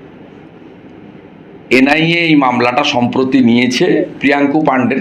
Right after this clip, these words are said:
কেসটা। অর্জুন সিং মহোদয়ের পক্ষ থেকে এফআইআর করা হয়েছে জগদ্দল থানায়, এবং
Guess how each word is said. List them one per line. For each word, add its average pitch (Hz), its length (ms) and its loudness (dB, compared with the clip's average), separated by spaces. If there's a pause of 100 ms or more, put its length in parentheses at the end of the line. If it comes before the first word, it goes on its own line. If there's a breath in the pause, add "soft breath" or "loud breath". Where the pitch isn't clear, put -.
কেসটা। 98 320 -6 (2250)
অর্জুন 147 380 2
সিং 175 120 0 (120)
মহোদয়ের 165 460 0
পক্ষ 147 160 -4 (160)
থেকে 165 220 0 (2500)
এফআইআর 151 340 0 (100)
করা 156 220 0
হয়েছে 139 300 0 (680)
জগদ্দল 131 400 0 (100)
থানায়, 135 280 -2 (1700 loud breath)
এবং 143 220 0